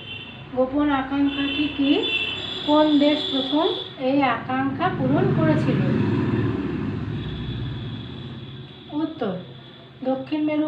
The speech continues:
অভিযান গল্প থেকে নেওয়া উদ্ধৃত পংক্তিটিতে গোপন আকাঙ্ক্ষা বলতে বিভিন্ন জাতিগুলির মধ্যে দক্ষিণ মেরুতে সবার আগে পৌঁছানোর যে আকাঙ্ক্ষা সৃষ্টি হয়েছিল,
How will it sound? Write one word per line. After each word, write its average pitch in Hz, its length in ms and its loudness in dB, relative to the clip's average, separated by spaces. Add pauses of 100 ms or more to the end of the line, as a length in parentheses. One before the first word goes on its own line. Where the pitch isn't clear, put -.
অভিযান 294 420 4
গল্প 254 320 4
থেকে 294 300 0
নেওয়া 247 380 4 (480)
উদ্ধৃত 269 460 0 (200)
পংক্তিটিতে 277 800 2 (600)
গোপন 254 340 2 (160)
আকাঙ্ক্ষা 285 500 2 (140)
বলতে 269 380 2 (500)
বিভিন্ন 277 320 4 (100)
জাতিগুলির 285 680 2 (100)
মধ্যে 262 340 0 (560)
দক্ষিণ 254 440 2
মেরুতে 285 380 2
সবার 269 400 4
আগে 269 240 2 (100)
পৌঁছানোর 294 640 4 (540)
যে 277 120 4 (160)
আকাঙ্ক্ষা 285 540 2 (160)
সৃষ্টি 269 380 -4
হয়েছিল, 277 460 4